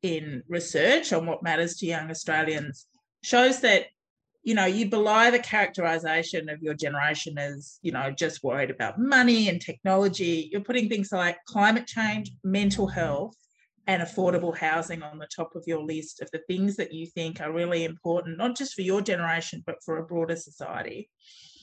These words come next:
So you'll inherit positions of leadership and influence sooner rather than later. And I have a lot of trust that you'll have both the will and the technology at, you know, i-, at your fingertips to create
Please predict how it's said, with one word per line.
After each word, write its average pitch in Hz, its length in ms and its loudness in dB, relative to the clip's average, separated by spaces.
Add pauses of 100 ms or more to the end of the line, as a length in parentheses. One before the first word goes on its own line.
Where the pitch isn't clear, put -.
(120)
So 185 500 4 (600)
you'll 233 160 6
inherit 240 480 6
positions 190 720 -2
of 170 400 2
leadership 190 580 2
and 165 100 -6
influence 233 540 -2
sooner 196 320 2
rather 170 420 0
than 165 140 -8
later. 160 560 0
And 170 100 -4
I 165 40 0
have 165 80 -4
a 165 40 -4
lot 170 220 2
of 170 140 -4
trust - 640 -2
that 170 200 0
you'll 175 120 -4
have 170 360 -2 (120)
both 160 380 -2 (100)
the 165 60 -4
will 262 480 4 (440)
and 226 160 6
the 247 60 6
technology 175 880 0 (160)
at, - 220 2 (340)
you 208 100 0
know, 143 180 0 (160)
i-, 240 140 2
at 220 160 4
your 220 100 2
fingertips 180 640 -2
to 170 140 -6
create 160 440 2